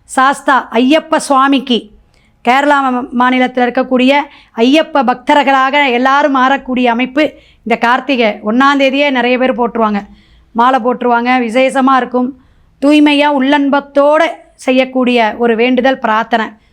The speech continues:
அந்த சங்கல்பத்துக்கு அத்தனை விசேஷம் உண்டு. சாமி சரணம், ஐயப்ப சரணம்னு சொல்லக்கூடிய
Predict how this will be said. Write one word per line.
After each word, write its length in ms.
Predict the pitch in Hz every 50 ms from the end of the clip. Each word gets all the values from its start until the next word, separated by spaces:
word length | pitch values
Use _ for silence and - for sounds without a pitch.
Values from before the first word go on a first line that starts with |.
| _ _ _ _ _
அந்த 200 | - 220 214 220 214 -
சங்கல்பத்துக்கு 720 | 247 240 262 254 302 294 294 - - - 254 - - -
அத்தனை 460 | 262 233 - - - - 285 269 269
விசேஷம் 480 | 262 254 214 247 254 254 240 233 254 233
உண்டு. 400 | 214 214 214 226 220 - - _ _ _ _ _ _ _ _ _
சாமி 460 | _ - - 240 233 254 285 302 311 311
சரணம், 440 | - - 285 262 269 277 294 277
ஐயப்ப 480 | 262 240 247 254 285 285 285 - 285 285 277
சரணம்னு 380 | 269 262 262 262 269 269 277 285
சொல்லக்கூடிய 760 | 277 277 262 247 247 262 254 254 262 247 254 254 254 233 -